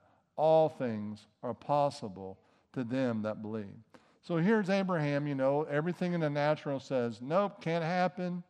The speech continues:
You know, and I can only imagine what would have happened if he was in a place where there were psychologists, counselors. Uh, let me just, uh, you know,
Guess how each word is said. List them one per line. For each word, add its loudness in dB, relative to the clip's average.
You 0
know, 6
and 2
I 4
can -4
only 2
imagine -2
what -2
would -6
have -4
happened -8
if -2
he 2
was 0
in -2
a 0
place -2
where -2
there -2
were -4
psychologists, 0
counselors. 0
Uh, -2
let 0
me -4
just, -6
uh, -4
you -8
know, -2